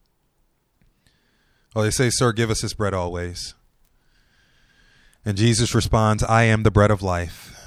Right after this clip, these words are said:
Whoever comes to me shall not hunger. Whoever believes in me shall never thirst." People have said, said frequently about Jesus throughout his ministry, "If you are the Christ, tell us plainly." I think this is pretty plain, right?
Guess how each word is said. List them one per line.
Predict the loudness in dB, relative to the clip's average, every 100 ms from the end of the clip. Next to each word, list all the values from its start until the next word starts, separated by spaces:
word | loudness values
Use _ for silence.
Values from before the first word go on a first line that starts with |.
| -20 -10
Whoever | 0 2 2
comes | 2 0 0
to | -4
me | -4
shall | -2 -2
not | -2 0
hunger. | -2 2 2
Whoever | 2 0 0
believes | -2 0 -2 -2
in | -4
me | -4
shall | -4
never | -4 -4 -4
thirst." | -4 -4 -6 -6
People | -6 -2 -4 -6 _ _
have | -6 -4
said, | -2 -2 -4 _ _ -6
said | -2 -2
frequently | -2 -2 0 0 0 0
about | -2 2 2 2
Jesus | 0 0 0 -2
throughout | -2 0 0
his | 0
ministry, | -2 -2 -2 -2 -2 -4 -16 -6
"If | 4 4 4
you | 6
are | 6
the | 6
Christ, | 8 8 8
tell | 6 4
us | 4
plainly." | 2 2 2 0
I | -2
think | -4
this | -6 -8
is | -8
pretty | -6 -6
plain, | -6 -10 -10
right? | -8 -8